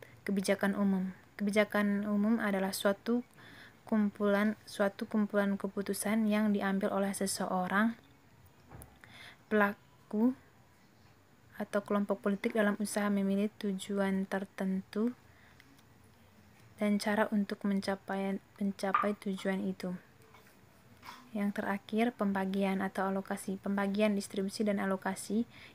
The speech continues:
ialah pembagian dan penjatahan nilai-nilai dalam masyarakat. Kemudian yang terakhir, hubungan ilmu politik dengan ilmu-ilmu sosial lainnya.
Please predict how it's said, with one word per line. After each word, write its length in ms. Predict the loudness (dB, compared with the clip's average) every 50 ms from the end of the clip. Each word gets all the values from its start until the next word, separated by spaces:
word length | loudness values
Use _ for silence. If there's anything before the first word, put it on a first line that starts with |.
| -4 -2
ialah 240 | 0 0 0 0
pembagian 560 | 0 0 2 2 2 0 2 2 2 2 2 2
dan 160 | 2 0 0
penjatahan 1040 | 0 0 0 0 2 2 0 0 0 0 0 0 0 -2 0 -2 -2 0 0 0 0
nilai-nilai 720 | 0 0 0 0 0 0 -2 -2 -2 -2 0 0 0 0
dalam 320 | 0 2 2 2 0 0
masyarakat. 560 | -2 -2 -2 -2 -2 -2 -2 -4 -6 -8 -8 -8 -12 -20 -20 -20 -20 -20 -20 -20 -20 -20 -20 -20 -20 -20 -20 -20 -20 -20 -20 -20 -20 -20 -20 -20 -12 -4
Kemudian 560 | -2 0 0 0 0 2 2 4 4 4 4
yang 320 | 4 4 4 2 2 0 0
terakhir, 400 | 2 0 0 2 2 2 2 2
hubungan 480 | 2 0 0 2 0 0 2 0 0
ilmu 320 | 0 0 0 0 0 0 -2
politik 320 | -2 -4 -2 0 0 0
dengan 240 | 2 0 0 0 0
ilmu-ilmu 560 | 0 -2 0 0 0 0 0 -2 -2 -2 -2 -4 -4
sosial 400 | -6 -8 -6 -4 -2 -2 -2 -2
lainnya. 320 | -2 -2 -4 -6 -8 -10